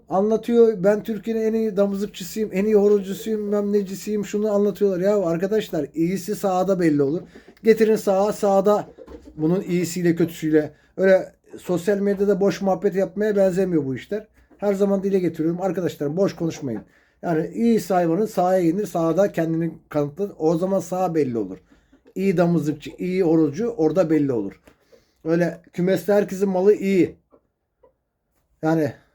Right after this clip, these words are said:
ben kendimi zaten beni tanıyan arkadaşlar bilir. Savaş. Ben ne varsa getiririm. Getir, şey yaparım yani. Savaştırırım.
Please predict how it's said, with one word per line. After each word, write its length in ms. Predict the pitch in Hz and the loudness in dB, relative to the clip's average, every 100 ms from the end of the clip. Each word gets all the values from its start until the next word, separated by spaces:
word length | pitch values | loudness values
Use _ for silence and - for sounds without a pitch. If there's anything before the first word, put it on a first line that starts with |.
| _ _ _ _ _ _ _ - 160 | _ _ _ _ _ _ _ -8 -2
ben 200 | 175 170 | 0 2
kendimi 320 | 190 190 175 | 0 0 2
zaten 300 | 185 - 175 | 0 2 -2
beni 140 | 180 | -2
tanıyan 280 | 165 180 180 | -2 -2 -2
arkadaşlar 480 | 170 180 170 175 170 | -2 -4 -2 -2 0
bilir. 140 | 143 | 0
Savaş. 400 | 139 156 139 117 | 0 -4 -4 -4
Ben 200 | 190 160 | -4 0
ne 120 | 185 | 0
varsa 240 | 175 143 170 | 0 -2 -2
getiririm. 440 | 151 151 143 123 | -2 -2 -6 -4
Getir, 480 | 135 139 143 143 - | -4 -4 -6 -12 -12
şey 140 | - | -6
yaparım 400 | 139 117 143 120 | -6 -4 -6 -6
yani. 160 | 98 90 | -10 -12
Savaştırırım. 560 | - 127 117 - 104 | -10 -8 -8 -10 -14